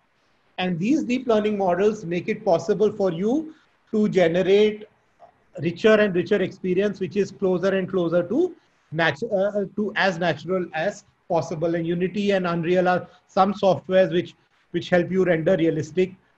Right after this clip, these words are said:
uh, V R, and, and there are others for A R,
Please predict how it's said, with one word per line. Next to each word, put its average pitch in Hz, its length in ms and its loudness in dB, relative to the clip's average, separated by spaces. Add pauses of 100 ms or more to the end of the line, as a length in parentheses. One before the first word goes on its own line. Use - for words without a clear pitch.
(180)
uh, 165 220 0 (120)
V 170 220 0
R, 170 420 0
and, 165 240 -8 (440)
and 160 140 -6
there 170 120 0
are 165 160 2
others 170 260 0
for 185 280 2 (420)
A 160 140 0
R, 160 380 0